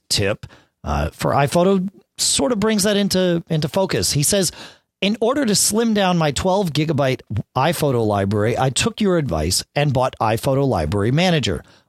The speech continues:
I then created several libraries using iPhoto Library Manager on an external U S B disk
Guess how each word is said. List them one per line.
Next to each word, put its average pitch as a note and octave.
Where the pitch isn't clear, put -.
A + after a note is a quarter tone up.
I C#3
then F3+
created E3+
several C#4
libraries E2
using G2+
iPhoto G#2+
Library A#2+
Manager F#3
on D#3+
an E3+
external F3+
U E3
S D#3
B F#3
disk G2+